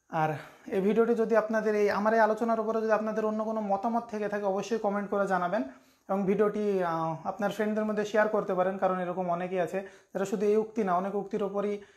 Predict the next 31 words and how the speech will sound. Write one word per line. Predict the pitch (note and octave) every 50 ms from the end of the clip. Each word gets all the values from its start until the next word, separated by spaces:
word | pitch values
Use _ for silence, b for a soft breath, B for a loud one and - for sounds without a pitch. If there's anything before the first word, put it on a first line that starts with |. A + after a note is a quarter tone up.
| B B B B
আহ, | F3+ F3 E3+ E3 D#3+ D#3+
বেস | D#3+ G3 G3 G3
করে, | - - G3+ G3 G3
তারা | G3+ G3 F#3+ F#3+ F#3
শুধুমাত্র | F#3+ G#3+ F#3+ G3 G3 G3 F#3 G3
এই | F#3+ F#3 F3+
ছোট | F#3 - G3 F#3+ G3
কয়েকটা | F#3 F#3+ F#3 F#3 F#3+ G3+
উক্তির | G3 F#3+ F#3+ - G#3+
ওপর | G#3 G#3 G3+ G3
বেস | F3+ F#3+ F#3 F#3
করে | - F#3+ F3 F3+ F3 E3 D#3+ D#3+
ধর্মীয় | E3+ F3 F3+ F#3 F3+
বিশ্বাস | F3+ E3+ - - F#3 E3+ - - B B B B B
পালন | F#3 F3+ F#3+ F#3+ G3
করে | F#3+ F#3+ F3+ F3+
চলেছে, | F#3 E3+ F3 D#3+ A#3 A3
তাদের | - - D#3+ F3 E3+ E3+
কাছে | F3 D#3+ F3 D#3+
যেন | E3+ E3 E3 D#3+ D#3+ D#3+ B B B B -
এই | - -
সঠিক | - F#3+ F3 F#3 G3+ F3
বিষয়টি | F3+ F#3 F#3 F#3+ F3+ G3 E3+
পৌঁছে | D#3+ F3 E3+ - F#3+ F3
যায়। | F3+ G3+ B3 - - - b b b b b b b b b
আসসালামু | - - - - F#3+ F#3+ F#3+ F#3+ F#3
আলাইকুম | F3+ F3 F3 F3 F3 F#3 F3
ওয়া | E3+ E3+
রাহমাতুল্লাহি | E3 E3+ E3+ E3 E3 F3 D#3+ E3 E3 E3+ E3+
ওয়া | D#3+ D3+
বারাকাতুহু। | D#3 D3 D3 D3 D3+ C#3 - - C#3+ C#3+